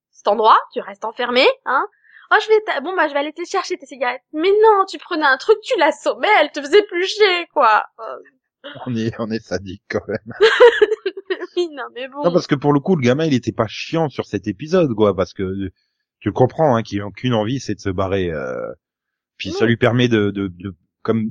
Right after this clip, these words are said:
Speaker 2: F lui dit rien, ça lui permet de prendre un peu contact avec la réalité du truc, hein.
Speaker 1: Oui, vachement,
Speaker 2: C'est-à-dire,
Speaker 1: euh, l'épisode d'après, il veut rentrer chez lui, quoi.
Speaker 2: Soudainement
Speaker 1: <laughs> C'est
Speaker 2: c'est-à-dire que lui, il se rend compte que soudainement, ben voilà, les gens, euh, c'est un peu l'émeute dehors et tout, euh,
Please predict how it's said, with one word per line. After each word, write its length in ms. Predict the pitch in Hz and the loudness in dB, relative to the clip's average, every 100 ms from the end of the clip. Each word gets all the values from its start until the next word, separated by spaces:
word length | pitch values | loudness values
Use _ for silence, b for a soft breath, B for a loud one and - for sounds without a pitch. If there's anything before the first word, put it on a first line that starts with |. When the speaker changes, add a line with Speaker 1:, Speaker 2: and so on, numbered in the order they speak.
| 117 | 0
Speaker 2:
F 240 | 123 - - | -2 -2 -10
lui 100 | 92 | -8
dit 160 | 95 | -4
rien, 400 | 101 101 131 123 | -2 0 2 2
ça 140 | - 90 | 0 -6
lui 100 | 87 | -4
permet 300 | 98 92 101 | -2 -2 -4
de 40 | |
prendre 220 | - 98 | -6 -4
un 60 | 87 | -4
peu 120 | - | -6
contact 380 | - 92 120 110 | -6 -2 -2 -2
avec 160 | 90 - | -6 -2
la 120 | 82 | -2
réalité 320 | 87 95 - | -2 -6 -6
du 140 | 90 | -8
truc, 280 | - 190 190 | -6 -6 -4
hein. 380 | 113 117 90 87 - _ - | -2 -2 -4 -6 -12 _ -10
Speaker 1:
Oui, 160 | 220 226 | -8 -6
vachement, 240 | 196 - | 0 4
Speaker 2:
C'est-à-dire, 60 | - 202 | 4 2
Speaker 1:
euh, 20 | 190 | -2
l'épisode 260 | 196 - | -8 -6
d'après, 260 | 214 208 294 | -4 -2 -4
il 40 | 233 | -4
veut 60 | |
rentrer 200 | 208 208 | -6 -8
chez 140 | 202 277 | -10 -6
lui, 140 | 320 | -6
quoi. 120 | - - | -8 -16
Speaker 2:
Soudainement 720 | - - - - - 143 339 | -20 -20 -20 -4 2 6 8
Speaker 1:
<laughs> 200 | - 415 | 8 6
C'est 460 | 311 311 - _ - | 0 -6 -8 _ -2
Speaker 2:
c'est-à-dire 300 | 117 131 143 | 2 4 4
que 80 | 143 | 2
lui, 120 | 196 | 0
il 40 | 185 | 0
se 80 | |
rend 140 | - 107 | -2 -2
compte 260 | 135 160 | 0 0
que 140 | - 110 | 0 -2
soudainement, 720 | - 110 104 98 120 139 113 | -2 -2 0 2 2 2 0
ben 180 | 82 80 | -2 -6
voilà, 240 | 82 104 127 | -2 2 2
les 160 | 95 | 2
gens, 380 | 92 104 107 92 | -2 -2 -2 -2
euh, 20 | 82 | -6
c'est 140 | - | -6
un 60 | 87 | -6
peu 140 | - | -4
l'émeute 340 | 95 95 104 90 | -2 0 -2 0
dehors 320 | 92 95 85 | 0 0 0
et 60 | |
tout, 360 | 85 120 156 135 | -4 -2 2 4
euh, 240 | 90 87 | 2 0